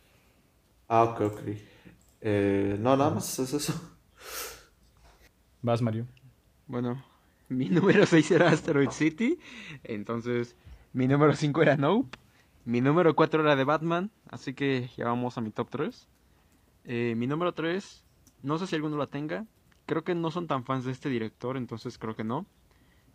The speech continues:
Speaker 3: Eh, mi número tres es White Noise, del director Noah Baumbach.
Speaker 2: Sí me gusta, pero no he visto mucho de él.
Speaker 1: Por dos, entonces, eh,
Speaker 2: Solo he visto dos.
Speaker 1: yo he visto tres.
Speaker 3: Yo, yo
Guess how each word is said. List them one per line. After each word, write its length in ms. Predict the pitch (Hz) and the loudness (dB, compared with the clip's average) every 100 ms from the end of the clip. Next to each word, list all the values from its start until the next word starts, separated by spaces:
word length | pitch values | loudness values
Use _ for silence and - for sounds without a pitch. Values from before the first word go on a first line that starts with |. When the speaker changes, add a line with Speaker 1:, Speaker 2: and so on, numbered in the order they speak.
| - | -8
Speaker 3:
Eh, 600 | 113 113 113 113 113 117 | -2 0 0 0 0 -2
mi 100 | 120 | -4
número 220 | 143 156 | -2 -2
tres 200 | 151 147 | -2 -4
es 220 | 151 - - | -6 -8 -4
White 360 | 127 139 147 - | 2 2 0 -2
Noise, 480 | 131 135 220 - - _ _ - | 0 0 -2 -6 -16 _ _ -8
del 220 | 117 110 | -4 -2
director 500 | 113 110 - 139 - | -2 -2 -2 -4 -4
Noah 400 | 139 123 127 143 - | -6 -2 0 -2 -4
Baumbach. 600 | 120 117 104 - - - _ _ _ _ _ _ _ _ _ _ _ _ | -2 -2 -2 -10 -14 -20 _ _ _ _ _ _ _ _ _ _ _ _
Speaker 2:
Sí 100 | 165 | -10
me 80 | 165 | -6
gusta, 420 | 170 175 160 160 - _ _ _ _ _ _ | -8 -6 -8 -8 -14 _ _ _ _ _ _
pero 140 | 120 | -4
no 60 | 117 | -2
he 20 | |
visto 160 | 113 113 | -2 -4
mucho 200 | 113 107 | -4 -6
de 100 | 98 | -8
él. 80 | 98 - | -8 -4
Speaker 1:
Por 140 | 113 | 2
dos, 420 | 110 117 - - - - | 2 2 -4 -6 -12 -16
entonces, 920 | - 110 113 113 98 95 - - - _ _ - | -6 -4 2 2 0 -4 -12 -18 -20 _ _ -18
eh, 220 | - 85 | -12 -6
Speaker 2:
Solo 140 | 123 120 | 0 2
he 20 | |
visto 280 | 120 127 113 | 2 2 0
dos. 340 | 104 98 - _ _ _ _ _ _ _ _ | 0 -4 -10 _ _ _ _ _ _ _ _
Speaker 1:
yo 80 | - | -4
he 40 | 113 | -2
visto 280 | 107 120 | -2 -4
tres. 560 | 117 113 107 110 - - | 0 2 2 0 -4 -4
Speaker 3:
Yo, 380 | 123 123 127 | -2 -2 -2
yo 60 | 131 | -4